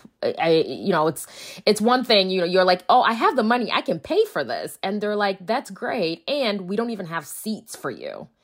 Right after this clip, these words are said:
Um, so, you know, covid has been horrible. It has decimated communities, families.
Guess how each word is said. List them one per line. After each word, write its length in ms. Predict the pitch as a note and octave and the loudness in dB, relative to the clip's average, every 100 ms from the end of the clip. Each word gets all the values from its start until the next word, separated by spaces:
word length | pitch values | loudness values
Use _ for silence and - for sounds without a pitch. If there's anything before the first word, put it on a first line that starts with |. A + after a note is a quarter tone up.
| _ _ _ - - _ - | _ _ _ -20 -20 _ -2
Um, 680 | F3 E3+ D#3+ D#3 D3+ D3 - _ _ _ _ _ _ | 4 4 4 0 -6 -10 -16 _ _ _ _ _ _
so, 300 | - G3+ E3+ | 2 4 6
you 80 | G3+ | 4
know, 120 | F3 | 2
covid 340 | - A#3 A#3 | 4 4 6
has 240 | G3+ F3 D3 | 4 4 2
been 220 | D3+ D3 | -4 -4
horrible. 460 | E3 B3+ A#3 G#3 F#3+ | 2 4 6 4 2
It 100 | D#3+ | 0
has 140 | B2+ | -4
decimated 480 | F3 E3 D#3+ D3 - | -4 -4 -6 -8 -8
communities, 580 | D3 F#3 A#3+ A3 A#3 A3 | -6 -4 -2 -2 -4 -4
families. 680 | G#3+ G3+ G3+ G3 F#3+ F#3 | -4 -2 -2 -2 -2 -6